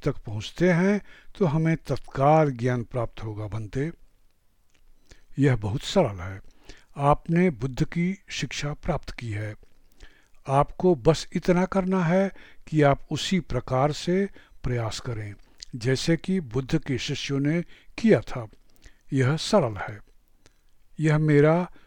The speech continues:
स्वयं का ज्ञान नहीं है, मैंने भी बुद्ध की शिक्षा को सीखा है और मैं उन्हें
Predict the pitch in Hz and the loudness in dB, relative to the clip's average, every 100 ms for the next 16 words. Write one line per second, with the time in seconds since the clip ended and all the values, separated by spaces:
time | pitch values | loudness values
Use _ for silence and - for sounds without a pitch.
0 | - - - - 175 190 190 165 131 175 | -12 -6 0 2 2 4 4 4 2 2
1 | 185 185 208 226 120 117 113 - - - | 2 4 4 4 2 -4 -10 -18 -20 -12
2 | 127 120 123 190 165 123 110 95 - - | -4 -2 2 2 4 0 -2 -8 -18 -20
3 | - - 113 139 143 - 190 - 160 - | -18 -10 -4 0 0 0 0 -2 -4 -2
4 | 170 - 202 - 180 - 131 95 92 - | -4 -4 -8 -4 -2 0 -2 -2 -8 -14
5 | - - - - - - 127 147 185 190 | -20 -20 -20 -20 -20 -8 -2 0 0 -4
6 | - - - 117 123 135 185 208 - 131 | -16 -20 -12 -4 0 0 0 -2 -6 -4
7 | 117 156 | 0 -2